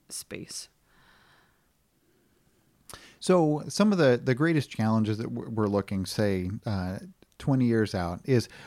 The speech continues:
Speaker 2: we'll continually, well, I hate using the word continually. So w-, we need to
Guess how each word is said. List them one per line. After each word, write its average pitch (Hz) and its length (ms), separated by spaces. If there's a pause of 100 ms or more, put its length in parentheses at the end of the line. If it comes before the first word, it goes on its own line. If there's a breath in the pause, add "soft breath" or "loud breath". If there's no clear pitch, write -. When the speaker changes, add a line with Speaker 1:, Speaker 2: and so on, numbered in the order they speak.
(120)
Speaker 2:
we'll 135 140
continually, 160 1300 (460)
well, 110 120
I 101 80
hate 104 120
using 95 300
the 90 60
word 87 180
continually. 90 600 (180 loud breath)
So 170 180
w-, 151 160
we 165 180
need 165 300
to 131 400